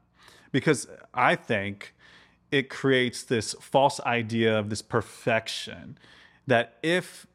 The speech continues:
everything were perfect, then they would be able to do the right things the right way at the right time. And the reality is, like, we're navigating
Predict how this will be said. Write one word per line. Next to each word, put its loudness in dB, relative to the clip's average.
everything 0
were 0
perfect, -4
then 2
they 2
would 0
be 0
able 0
to -4
do -4
the -2
right -2
things -12
the 0
right 2
way -6
at -6
the 0
right -2
time. -14
And 0
the 2
reality 2
is, -2
like, -16
we're -2
navigating -2